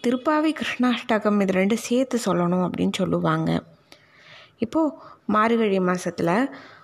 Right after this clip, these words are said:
சூரியனுக்கு ரொம்ப பக்கத்துல நம்ம பூமி போயிடுறதுனால ரொம்ப இந்த நார்தர்ன் ஹெமிஸ்பியர் அப்படிங்கிறாங்க இல்லையா, அதுலேருந்து ரொம்ப தூரமா ஆயிடுறது இல்லையா,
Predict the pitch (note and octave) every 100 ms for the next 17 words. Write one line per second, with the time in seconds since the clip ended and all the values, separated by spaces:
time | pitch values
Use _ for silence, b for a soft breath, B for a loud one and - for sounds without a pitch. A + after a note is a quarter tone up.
0 | B _ - - C#4 D#4+ D4 G3+ G3+ G#3
1 | A3+ G3+ A3+ B3+ C#4 A#3 - - B3 B3+
2 | B3 G#3 F#3 G3 F#3 F#3+ G#3+ G#3+ F#3+ -
3 | F#3 F3+ F#3+ F#3+ F3+ E3+ E3+ G3+ F3+ G#3
4 | B3 B B B - G#3+ B3 D4+ A#3 C#4
5 | B B B - G#3 G3+ F#3 F3+ F3 F3
6 | G#3 G#3 A#3+ C#4+ - E4+ F#4 F4+ - A#3
7 | A#3 A#3+ - B3 A3+ A3 G#3 F#3+ F#3+ F#3
8 | F3+ F#3 G3 G3+ B3 D4 C#4 A#3+ G#3 A3
9 | B3 C4+ C#4 C#4 A3+ G3 F#3+ F#3+ F#3 F3+
10 | F3+ F3